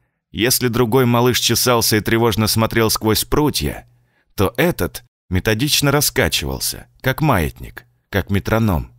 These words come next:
А потом стал повторять одинаковые движения, поворачивая голову из стороны в сторону, как заводная игрушка. «Зомби?» Он сразу подумал о них.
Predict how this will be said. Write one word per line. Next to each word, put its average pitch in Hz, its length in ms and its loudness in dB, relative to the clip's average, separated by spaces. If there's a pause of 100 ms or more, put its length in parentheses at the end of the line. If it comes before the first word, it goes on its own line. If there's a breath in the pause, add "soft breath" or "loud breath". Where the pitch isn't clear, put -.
(640)
А 87 120 0
потом 170 340 2
стал 160 300 2
повторять 135 540 2
одинаковые 117 580 2
движения, 107 560 2
поворачивая 110 640 2
голову 107 400 2
из 95 80 2
стороны 110 440 2
в 95 60 0
сторону, 92 520 2
как 87 180 0
заводная 95 580 2
игрушка. 82 600 -2 (920)
«Зомби?» 85 640 0 (800)
Он 135 160 2
сразу 117 400 2
подумал 76 440 0
о 92 60 2
них. 73 380 -2